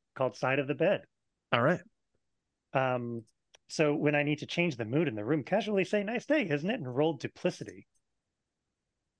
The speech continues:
Speaker 2: This is so good. I haven't gotten to see this one in so long. I love that you
Speaker 1: Duplicity,
Speaker 2: pulled
Speaker 1: I
Speaker 2: that
Speaker 1: do
Speaker 2: up.
Speaker 1: have quality assurances in, and I've rolled one three.
Speaker 2: Okay,
Speaker 1: Um,
Speaker 2: so that'll be five chaos for me, unless you want to spend some.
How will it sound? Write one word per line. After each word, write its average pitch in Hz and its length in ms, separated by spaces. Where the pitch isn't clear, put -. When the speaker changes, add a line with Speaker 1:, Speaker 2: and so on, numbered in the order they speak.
Speaker 2:
This 139 160
is 160 80
so 143 200
good. 107 360
I 120 80
haven't 170 160
gotten 185 120
to 165 60
see 143 120
this 127 160
one 120 100
in 110 80
so 113 200
long. 107 360
I - 120
love - 160
that - 20
you 160 60
Speaker 1:
Duplicity, 160 220
Speaker 2:
pulled 147 100
Speaker 1:
I - 20
Speaker 2:
that 123 80
Speaker 1:
do 160 140
Speaker 2:
up. 180 60
Speaker 1:
have 165 140
quality 135 400
assurances 113 540
in, 175 320
and 127 160
I've 120 200
rolled 127 400
one 180 280
three. 131 480
Speaker 2:
Okay, 151 180
Speaker 1:
Um, 117 100
Speaker 2:
so 123 140
that'll 135 160
be 135 80
five 156 280
chaos 156 240
for 170 80
me, 170 100
unless 175 260
you 139 100
want 139 120
to - 20
spend 160 240
some. 240 160